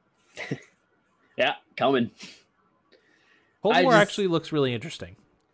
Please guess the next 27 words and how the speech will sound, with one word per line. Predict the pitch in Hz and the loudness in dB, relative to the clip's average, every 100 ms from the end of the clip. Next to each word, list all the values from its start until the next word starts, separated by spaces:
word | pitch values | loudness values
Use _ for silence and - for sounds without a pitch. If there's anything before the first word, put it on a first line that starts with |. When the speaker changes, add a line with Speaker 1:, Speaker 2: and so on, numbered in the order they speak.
| _ _ _ _ _ | _ _ _ _ _
Speaker 1:
I | 190 233 247 233 | -2 2 4 4
hate | 156 120 120 | 2 2 4
it | 117 117 117 - | 4 2 0 -4
so | - 180 175 | 0 2 2
much | 131 110 110 92 - 131 | -2 -6 -6 -10 -12 -8
because | 123 131 123 123 | -2 2 2 0
it | 131 - | -4 0
does, | 156 170 165 165 165 139 | 2 2 2 0 -2 -8
but | - 131 | -8 -6
it's | 131 127 | -8 -8
just | 180 202 233 | -6 -6 -4
a | |
Black | 175 127 123 120 | -4 -2 -2 0
Ops | 123 117 - | -2 -2 -4
reboot, | 127 117 123 123 120 123 | -6 -4 -4 -2 -4 -8
just | - 127 156 - | -8 -6 -6 -6
like | 160 - | -8 -4
the | |
last | 160 156 151 | -2 -2 -2
Call | 165 151 151 | 0 0 0
of | |
Duty | 151 143 135 | -4 -6 -4
was | 131 120 | -4 -6
the | 120 | -4
Modern | 117 123 131 | -2 -4 -4
Warfare | 131 131 131 123 123 | -4 -4 -4 -4 -4
reboot. | 123 117 123 123 | -6 -6 -8 -8